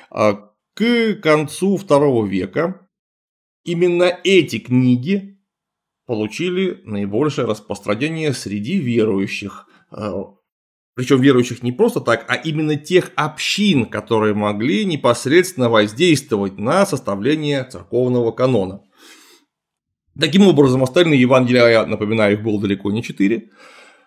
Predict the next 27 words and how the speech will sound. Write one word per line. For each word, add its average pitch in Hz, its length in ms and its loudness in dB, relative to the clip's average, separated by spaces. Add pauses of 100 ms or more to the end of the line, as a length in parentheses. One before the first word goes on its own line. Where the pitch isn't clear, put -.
(1300)
составленные 151 540 2
в 143 60 -2
самое 147 280 4
разное 139 280 4
время 139 300 2
и 135 40 6
разных 135 340 2
м-, 127 260 -6
местах 139 560 0
Римской 135 560 -2
империи, 139 500 0 (160)
вот - 300 -4 (140)
они 147 100 -8
конкуренцию 127 640 -6
проиграли. 117 680 0 (360)
И 135 760 0 (320)
церковь, 117 680 2 (880)
которая 120 320 0
должна 127 640 4
была 107 500 4
обрести 113 460 -4
некое 123 340 0
единство, 147 600 -2
стала 240 280 2
признавать 135 720 0
нечто, 170 840 2
что - 540 -4